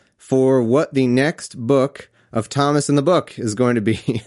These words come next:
<laughs> T and the B can now stand for T-, Thomas in the Book, I guess,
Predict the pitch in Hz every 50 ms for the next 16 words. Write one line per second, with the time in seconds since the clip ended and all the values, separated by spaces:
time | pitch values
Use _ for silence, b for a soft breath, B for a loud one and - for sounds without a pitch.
0 | - - - - - _ - - 165 185 190 175 165 143 170 175 165 151 - -
1 | 147 143 143 143 143 135 127 - - 139 135 135 127 - 127 120 - - 147 -
2 | - - _ - - 147 143 143 139 127 - 120 110 95 95 156 127 101 - 101
3 | 95 87 90 87 87 95 - -